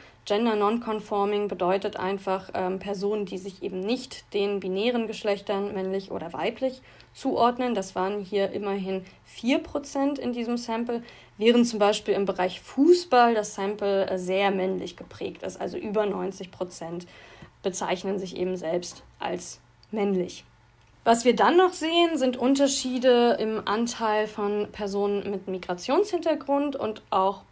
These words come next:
People of Color. Und zwar ist es insgesamt so gewesen, dass wir sechzehn Prozent Personen mit Migrationshintergrund im Sample haben, was etwas unter dem Bundesdurchschnitt liegt. Der liegt so bei, äh, circa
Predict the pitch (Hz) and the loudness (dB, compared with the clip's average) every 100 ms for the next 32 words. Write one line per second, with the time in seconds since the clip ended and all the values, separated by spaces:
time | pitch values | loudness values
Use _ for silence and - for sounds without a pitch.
0 | - 226 190 180 - - - 349 370 403 | -10 -4 -2 -2 -6 -4 0 2 0 -4
1 | _ _ - - - - - - 233 240 | _ _ -20 -20 -20 -20 -12 -2 0 4
2 | 220 226 233 - 233 233 220 - _ _ | 6 8 6 2 -2 -4 -6 -10 _ _
3 | 262 359 - 285 269 269 277 247 240 202 | 4 4 4 2 4 4 2 0 -2 -2
4 | 233 226 226 220 - 202 - 190 175 175 | 0 2 0 -4 -2 -4 -4 -4 -2 -2
5 | 214 269 - 302 277 - 269 262 247 240 | -2 -4 -2 -4 -4 -6 -4 -4 -2 -2
6 | 220 226 226 220 220 214 208 214 208 202 | -2 -2 -2 -4 -4 -4 -4 -4 -4 -4
7 | 220 214 208 - 202 202 202 208 196 - | -6 -4 -4 -2 -4 -4 -6 -4 -4 -4
8 | 180 226 294 277 233 196 - - 214 - | 0 2 2 2 0 -4 -4 -4 -4 -2
9 | 202 202 - 269 277 233 226 220 202 220 | -4 -2 -2 -2 0 -2 -2 -2 -2 2
10 | 302 370 - 262 262 - 247 247 240 254 | 4 2 0 -2 -2 -2 -4 -4 -6 -6
11 | - 196 202 190 - 202 196 190 185 190 | -2 -2 -2 -8 -4 -2 -2 -2 0 2
12 | 190 190 190 190 190 202 185 185 | 0 0 -2 -2 -4 -6 -2 -2